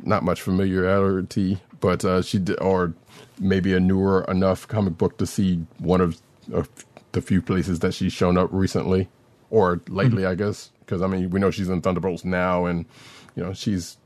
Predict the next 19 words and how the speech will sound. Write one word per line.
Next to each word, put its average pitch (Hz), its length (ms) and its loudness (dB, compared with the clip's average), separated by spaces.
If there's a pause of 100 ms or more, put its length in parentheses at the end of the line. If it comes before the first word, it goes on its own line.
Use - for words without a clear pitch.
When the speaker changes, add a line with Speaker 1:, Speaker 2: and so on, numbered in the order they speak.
(120)
Speaker 1:
kinda 92 280 0
showed 90 280 -2
up 87 140 -2
here 95 180 0
and 87 100 -2
there. 90 180 0
She's 98 200 -4
shown 101 200 0
up 98 120 2
in 95 80 0
Spidey 101 440 0
in 98 80 0
the 98 100 0
last, 110 400 2
um, 85 580 0 (640)
I 95 80 -4
think, 95 260 -2
was 101 200 2
it? 71 140 -4